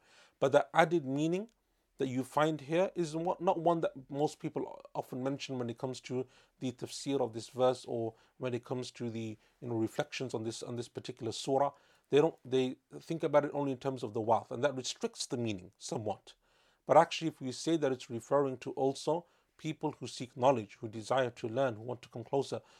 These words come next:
to Allah subhanahu wa ta'ala, then that gives you a far greater meaning, and Allah Azza wa Jal knows best. And then we come to the final verse of this surah, and that is the verse, وَأَمَّا بِنِعْمَةِ رَبِّكَ فَحَدِّثْ.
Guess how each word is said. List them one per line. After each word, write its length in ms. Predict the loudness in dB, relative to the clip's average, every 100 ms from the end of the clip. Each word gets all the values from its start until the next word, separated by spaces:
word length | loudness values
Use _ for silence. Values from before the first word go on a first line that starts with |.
| _ -4
to 80 |
Allah 180 | 0 2
subhanahu 380 | 0 -6 -10 -6
wa 80 | -4
ta'ala, 380 | 2 6 6 2 -6 _
then 100 | -2 0
that 200 | -2 -2
gives 260 | -4 -2
you 120 | 0
a 40 | 0
far 320 | 6 6 6 0
greater 400 | 0 0 0 -6 -4
meaning, 360 | -4 -4 -4 -8
and 100 | -6
Allah 200 | -4 -6
Azza 180 | -6 -6
wa 80 | -2
Jal 240 | 2 0 0 _ _ _ -8
knows 260 | 0 0 0
best. 400 | -8 -8 -20 _ _ _ _ _
And 140 | 2 4
then 100 | 4
we 100 | 2
come 200 | 0 0
to 100 | 0
the 100 | 0
final 360 | 4 4 2
verse 240 | 2 0 0
of 100 | -6
this 140 | -6
surah, 360 | -2 2 2 0 _ _ _ _ _ _ _ -2
and 140 | 6
that 140 | 8
is 160 | 6 2
the 100 | -2
verse, 300 | 2 2 2
وَأَمَّا 920 | -2 -2 -2 -2 -2 0 4 4 4
بِنِعْمَةِ 840 | 0 -2 -2 -2 -2 -2 0 2
رَبِّكَ 640 | 4 4 2 -2 0 0 0
فَحَدِّثْ. 680 | 0 2 0 0 -2 -2